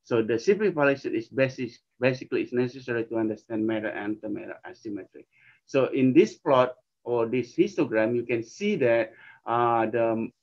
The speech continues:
matter is huge number of matter, and we live in the universe of matter, and we have only tiny of antimatter. And remember, this is the Big Bang scale. So we live in the universe of matter, basically.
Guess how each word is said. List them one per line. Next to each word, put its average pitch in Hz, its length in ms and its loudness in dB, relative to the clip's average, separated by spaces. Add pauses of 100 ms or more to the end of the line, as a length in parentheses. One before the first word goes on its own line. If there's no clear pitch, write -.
matter 180 340 4
is - 200 2
huge - 720 -2
number 120 380 2
of 110 100 -4
matter, 113 480 -2 (240)
and 123 220 0
we 147 100 6
live 147 260 2 (140)
in 120 300 -2
the 113 180 2
universe 120 560 -2
of 107 300 -2 (360)
matter, 117 480 0 (220)
and 120 400 0
we 156 300 4
have 127 240 0 (180)
only 196 720 0
tiny 113 400 0
of 110 180 -12
antimatter. 104 500 -4 (340)
And 123 320 -2
remember, 131 400 2
this 131 180 -4
is - 140 -10
the 113 120 -4
Big 117 280 -4
Bang 107 200 -4
scale. - 520 -8 (260)
So 107 120 -2
we 156 200 -2
live 170 240 2
in 117 220 -2
the 107 120 -2
universe 120 460 -4
of 110 180 -14
matter, 110 280 -4
basically. 92 480 -14